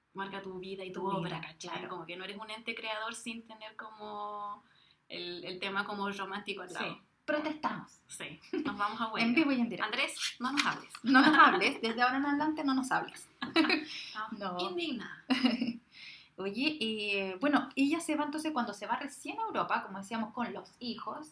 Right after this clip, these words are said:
Speaker 2: súper
Speaker 1: Desde
Speaker 2: aperrada,
Speaker 1: Buenos Aires,
Speaker 2: desde
Speaker 1: en el,
Speaker 2: Buenos Aires, en el
Speaker 1: en el
Speaker 2: barquito,
Speaker 1: barquillo.
Speaker 2: eh, se va invitada primero a Finlandia como a un festival de música. Es el objetivo, digamos, con el que ella va para allá.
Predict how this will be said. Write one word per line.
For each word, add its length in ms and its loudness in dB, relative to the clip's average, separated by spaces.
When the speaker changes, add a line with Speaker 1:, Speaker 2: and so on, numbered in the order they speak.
Speaker 2:
súper 180 -6
Speaker 1:
Desde 60 8
Speaker 2:
aperrada, 280 4
Speaker 1:
Buenos 220 2
Aires, 360 -10
Speaker 2:
desde 220 0
Speaker 1:
en 60 4
el, 60 2
Speaker 2:
Buenos 240 0
Aires, 440 0
en 80 -2
el 80 4
Speaker 1:
en 80 -
el 80 4
Speaker 2:
barquito, 540 2
Speaker 1:
barquillo. 520 -4
Speaker 2:
eh, 220 2
se 180 2
va 120 4
invitada 600 2
primero 720 -2
a 140 0
Finlandia 640 0
como 200 -8
a 60 -2
un 80 0
festival 320 -6
de 80 -2
música. 560 -4
Es 160 -8
el 100 2
objetivo, 840 -4
digamos, 380 -2
con 140 -4
el 120 -6
que 80 -8
ella 260 -2
va 320 -2
para 160 -8
allá. 180 -10